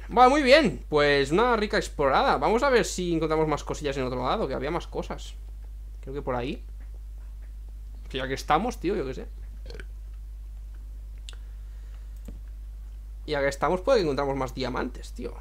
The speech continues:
Mira, más tin, más lead. Más lead.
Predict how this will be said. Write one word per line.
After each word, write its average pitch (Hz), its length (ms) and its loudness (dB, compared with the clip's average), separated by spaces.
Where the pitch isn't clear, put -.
Mira, 135 140 -6
más 143 260 -4
tin, 220 260 -2
más 135 240 0
lead. 170 400 -2
Más - 200 -12
lead. 156 440 -2